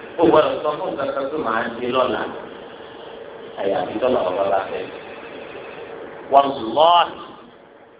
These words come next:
màá dọ́dọ̀ rẹ lọ́la. À,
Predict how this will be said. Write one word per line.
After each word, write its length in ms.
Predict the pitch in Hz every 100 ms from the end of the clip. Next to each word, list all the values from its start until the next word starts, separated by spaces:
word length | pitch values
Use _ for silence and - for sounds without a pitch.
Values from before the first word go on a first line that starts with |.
| - - - - - - - - - - - - - - - - - - -
màá 200 | 107 117
dọ́dọ̀ 340 | 120 156 139 117
rẹ 120 | 120
lọ́la. 320 | 123 135 - - - - - -
À, 140 | 131